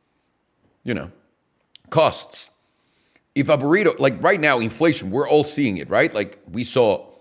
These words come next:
we saw inflation, how it works. If the burrito gets made by someone that gets paid way more money, that burrito at Taco Bell is gonna be more expensive. The inflation that the Fed is fighting,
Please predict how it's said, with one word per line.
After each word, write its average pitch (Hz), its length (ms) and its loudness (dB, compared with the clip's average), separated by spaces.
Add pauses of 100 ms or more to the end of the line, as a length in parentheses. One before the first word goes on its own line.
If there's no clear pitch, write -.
(760)
we 104 100 -6
saw 131 160 0
inflation, 127 480 -2
how 120 160 0
it 113 80 -4
works. 110 460 -4 (500)
If 123 220 -6
the 147 100 0
burrito 143 580 -4 (440)
gets 143 260 0
made 131 300 -2
by 107 160 0
someone 110 640 -4 (440)
that 95 200 -4
gets 127 200 -2
paid 113 300 -2
way 135 160 2
more 117 240 0
money, 110 460 -2 (580)
that 135 300 0
burrito 160 320 2
at 127 80 -2
Taco 127 260 0
Bell 107 160 -2
is 104 80 -6
gonna 101 160 -6
be 104 140 -4
more 92 240 -6
expensive. 90 720 -8 (760)
The 135 120 -4
inflation 175 640 -2
that 156 160 0
the 117 80 -6
Fed 147 240 0
is 104 160 -8
fighting, 90 640 -4